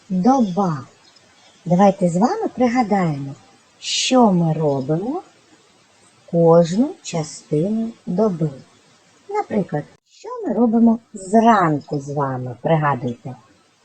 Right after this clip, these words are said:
Вмиваємось,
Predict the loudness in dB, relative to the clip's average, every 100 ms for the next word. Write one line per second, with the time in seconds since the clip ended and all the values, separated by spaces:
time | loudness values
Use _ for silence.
0 | -20 _ _ _ _ _ _ -8 -4 -2
1 | -2 0 4 8 8 6 2 0 -2 -4
2 | -12 -20